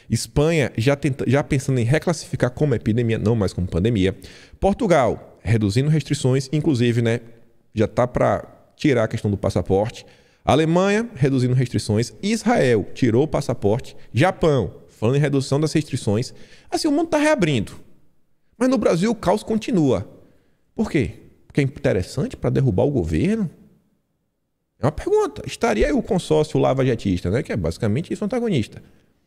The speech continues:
Estariam eles utilizando do cenário atual, né, pra promover um caos, pra derrubar o governo? Eu não acredito que eles faziam isso. Eu não acredito. Isso não é coisa que o Maynard faz. Ele gosta tanto do Bolsonaro, né?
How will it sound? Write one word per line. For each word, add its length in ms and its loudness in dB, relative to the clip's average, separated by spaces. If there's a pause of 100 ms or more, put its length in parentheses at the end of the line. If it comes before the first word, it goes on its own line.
(440)
Estariam 480 0
eles 640 -2
utilizando 540 -2
do 80 -4
cenário 280 0
atual, 500 0
né, 180 0 (220)
pra 80 -4
promover 340 2
um 80 -2
caos, 220 -2
pra 100 0
derrubar 300 2
o 80 2
governo? 580 0
Eu 60 -2
não 100 0
acredito 240 -2
que 60 -2
eles 100 -2
faziam 260 -2
isso. 320 -4 (300)
Eu 80 -8
não 100 -2
acredito. 440 -2
Isso 180 -16
não 80 -6
é 40 -4
coisa 160 -4
que 40 -14
o 40 -6
Maynard 300 -6
faz. 320 -16 (280)
Ele 100 -2
gosta 160 0
tanto 140 -4
do 60 -4
Bolsonaro, 540 -2
né? 180 -6